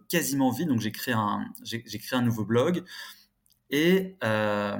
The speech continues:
pour la première fois de ma vie, j'ai écrit des articles. Et ce que j'ai fait, c'est que je suis allé voir les deux sales de la boîte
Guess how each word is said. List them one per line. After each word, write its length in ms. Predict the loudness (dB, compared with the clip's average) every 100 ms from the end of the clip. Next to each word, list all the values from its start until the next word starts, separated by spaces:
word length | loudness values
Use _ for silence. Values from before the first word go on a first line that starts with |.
| -8 -10 -14 _ _
pour 100 | -4
la 60 | 0
première 200 | 0 2
fois 100 | 2
de 40 |
ma 80 | 2
vie, 100 | 2
j'ai 140 | 0
écrit 240 | 0 0 0
des 180 | 0 -2
articles. 400 | -4 -6 -6 -8
Et 60 | -6
ce 80 | -4
que 100 | -2
j'ai 140 | -2
fait, 160 | 0 -2
c'est 160 | -2
que 80 | -4
je 100 | -2
suis 240 | -2 -2 -2
allé 140 | 0
voir 440 | 0 -2 -4 -16 _ _ _ _ _ _ -20 -12 -2
les 140 | 0
deux 120 | 2
sales 560 | 2 2 2 2 -2 -2
de 80 | -2
la 120 | 0
boîte 340 | 0 -2 -4